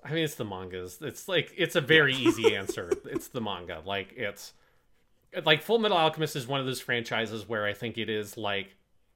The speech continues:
Speaker 1: my perception of it before I read the manga was that it was this, like, franchise that doesn't have, like, the perfect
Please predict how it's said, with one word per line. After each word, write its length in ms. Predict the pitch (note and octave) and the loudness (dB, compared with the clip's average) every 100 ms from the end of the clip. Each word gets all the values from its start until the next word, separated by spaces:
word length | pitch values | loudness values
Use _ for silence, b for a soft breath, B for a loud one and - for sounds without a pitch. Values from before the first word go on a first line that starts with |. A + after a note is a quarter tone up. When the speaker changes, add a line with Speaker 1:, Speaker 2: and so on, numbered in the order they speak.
| G#3+ | -10
Speaker 1:
my 260 | C3 D#3 A3 | -2 0 0
perception 640 | F#3+ D#3+ D#3+ - D#3+ D3+ - | -4 -2 0 0 0 0 2
of 220 | C#3 A2+ | 2 2
it 280 | A2 - _ - | 0 -2 _ -14
before 460 | A#2+ - D#3 D3 C3+ | -12 -6 0 2 4
I 100 | A#2+ | 4
read 300 | B2+ C3+ A2+ | 4 4 2
the 80 | |
manga 560 | A2+ G2+ F2+ F2 E2+ F2 b b b | -2 -2 -4 -8 -8 -10 b b b
was 420 | A#2 G#2 B2+ A#2+ G2+ | -10 2 2 2 0
that 320 | A2 A2 - | 2 0 -2
it 160 | C3 | -8
was 260 | A#2+ A#2+ G#2 | -2 -2 -2
this, 300 | A2+ - - | -6 -6 -6
like, 240 | A#2+ A2 | -4 -4
franchise 720 | - B2 A#2+ C3 A2+ A2 G#2 - _ _ _ G#2+ | -2 -2 0 0 0 0 -4 -10 _ _ _ -4
that 380 | A#2 A#2 - _ _ _ _ _ _ _ - C#3 - | 0 0 -4 _ _ _ _ _ _ _ -20 -8 2
doesn't 380 | D3 E3 E3+ - | 2 2 -6 -4
have, 380 | D#3+ D3 C#3+ - | -2 -2 -2 -8
like, 360 | A#2+ B2 - A2+ | 0 0 -2 -12
the 100 | - | -10
perfect 480 | - C3 B2 A2+ | -6 -4 -4 -6